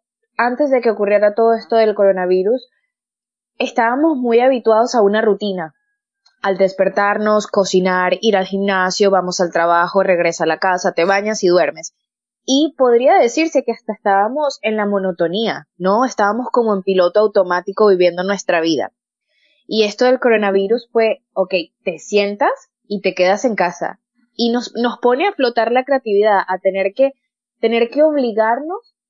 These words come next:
a cambiar esa rutina y quizás retomar todo lo que habíamos dejado o inventar cosas que habíamos dejado a un lado para tener nuevamente esa sensación de bienestar que teníamos como parte de nuestra, de nuestra rutina habitual antes de que ocurriera todo el coronavirus.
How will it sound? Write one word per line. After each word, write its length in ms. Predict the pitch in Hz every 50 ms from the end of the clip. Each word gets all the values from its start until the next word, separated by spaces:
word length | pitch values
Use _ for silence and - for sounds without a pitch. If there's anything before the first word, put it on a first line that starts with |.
| _ _
a 140 | - 214 202
cambiar 460 | 208 214 208 208 202 208 202 208 - - _
esa 340 | - 262 269 262 - 302 285
rutina 580 | 277 262 240 233 226 214 208 214 240 277 311 302 _ _ _ _ _
y 140 | - 247 208
quizás 360 | - 208 208 - 208 185 196
retomar 720 | 196 233 262 269 269 247 247 220 214 208 202 202 196 202 - _ _
todo 300 | - 240 240 247 269 277
lo 140 | 285 269 247
que 100 | 226 214
habíamos 420 | 196 190 196 196 202 220 247 233
dejado 420 | - 190 190 208 202 208 220 220 -
o 120 | 196 202 202
inventar 520 | 185 180 175 175 175 170 180 180 214 214
cosas 320 | - 240 240 240 254 233 240
que 100 | - 208
habíamos 300 | 185 185 190 220 240 226
dejado 260 | 208 185 196 185 185
a 40 | 196
un 80 | 202
lado 240 | 214 214 226 254 254 240
para 220 | 233 202 196 190 - _ _
tener 380 | 208 202 202 196 196 208 202 208
nuevamente 460 | 226 226 226 226 226 226 226 220 226
esa 160 | 226 - 233 233
sensación 600 | - 233 220 208 - 196 180 - - 180 180 180
de 120 | 190 202
bienestar 600 | 214 196 180 165 160 - _ - 190 208 294 359 - _ _ _ _ _ _ _
que 160 | - 226 208
teníamos 800 | 226 208 196 190 190 190 190 202 214 240 254 254 - - - _ _
como 280 | - 196 185 180 175 170
parte 260 | - 165 160 - 190 190
de 100 | 190 190
nuestra, 300 | 185 175 165 175 165 - _
de 160 | 175 185 180
nuestra 300 | 175 175 160 - 170 165
rutina 500 | 156 156 151 - 165 160 170 185 196 - - -
habitual 640 | 196 180 165 160 156 - 165 160 165 175 208 233 - _ _ _ _ _
antes 300 | 175 160 170 - 196 185
de 80 | 185 175
que 80 | 185 165
ocurriera 380 | - - 156 156 143 147 151
todo 140 | - 175 170
el 80 | 170 165
coronavirus. 560 | - 175 160 147 131 131 147 160 151 - -